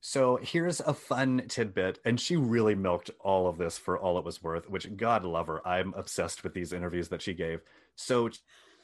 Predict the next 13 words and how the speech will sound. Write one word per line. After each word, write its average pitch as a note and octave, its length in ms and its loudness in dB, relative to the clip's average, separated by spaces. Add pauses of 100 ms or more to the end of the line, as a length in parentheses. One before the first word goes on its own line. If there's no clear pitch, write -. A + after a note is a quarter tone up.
two - 180 2
years B2+ 220 2
later, A2+ 340 0
she - 200 -6
starred G2 300 0
in F2+ 80 -2
a F2 60 -2
new D#3 160 2
series D#2+ 540 -4
called F2 400 -6
City, C#3+ 640 -2 (1300)
which B2+ 200 0
is - 120 -8